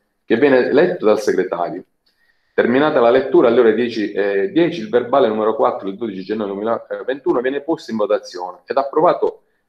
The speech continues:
all'unanimità dall'Aula. Alle ore dieci e undici abbandona i lavori i consiglieri Vetrano e Sorce. Il presidente Nicolao propone all'Aula la sostituzione come scrutatore del consigliere Sorci con il consigliere Imperiale. L'Aula approva.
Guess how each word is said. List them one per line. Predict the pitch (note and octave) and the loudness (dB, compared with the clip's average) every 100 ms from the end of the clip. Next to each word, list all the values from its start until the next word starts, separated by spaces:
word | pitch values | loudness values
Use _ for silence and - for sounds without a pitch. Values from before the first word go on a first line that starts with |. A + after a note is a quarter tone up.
| _ | _
all'unanimità | A#2+ C3 B2+ G#2+ G#2+ B2+ D#3 B2+ G2+ | 0 2 4 2 0 -2 -2 0 2
dall'Aula. | G2+ F#2+ F2 E2+ F2 F2 _ _ _ _ | 2 0 -2 -8 -10 -14 _ _ _ _
Alle | - A#2+ | 0 2
ore | D3+ C3 | 4 4
dieci | C3 C3 | 2 2
e | |
undici | C#3 F#3+ C#3 A#2 | 2 2 -2 -4
abbandona | A#2 A#2 C#3+ C#3 | -4 -2 -4 -2
i | |
lavori | A#2 C#3 C3 | 0 0 0
i | |
consiglieri | A#2+ B2+ C3 A#2 | -2 -4 -4 -4
Vetrano | G#2+ B2+ D#3 E3+ B2+ - | -2 -2 0 0 -2 -6
e | B2 | -10
Sorce. | - F#2+ F2+ - - | -6 -4 -4 -8 -14
Il | G2+ _ _ _ _ _ _ | -16 _ _ _ _ _ _
presidente | A2 A#2+ D3 C#3+ | -6 -4 -2 -2
Nicolao | C#3 D#3+ E3+ | 0 2 4
propone | D3+ B2+ C3 B2 G#2+ G2+ - | 2 2 4 4 2 0 0
all'Aula | A2+ A2 G#2 F#2 G2 | 0 2 0 0 0
la | A#2 | -2
sostituzione | B2+ A#2 B2 C3 - D#3 | -4 -10 -8 -6 -4 -4
come | A#2 A2+ G#2 | -2 -4 -6
scrutatore | - A#2+ C3 D#3 A2 | -10 -4 -2 -2 -4
del | G#2+ | -6
consigliere | - A#2+ C3+ A#2 | -10 -6 -2 -2
Sorci | A#2 D#3+ - - G2 | 0 0 -2 -6 -8
con | A#2 | -8
il | A#2 | -8
consigliere | C#3 C#3 B2 G#2 | -12 -6 -4 -4
Imperiale. | G2 G2 F#2 F2 _ _ | -6 -6 -6 -8 _ _
L'Aula | B2 C#3+ A#2 | 2 4 4
approva. | G#2+ - F2 E2+ | 0 -2 -2 -2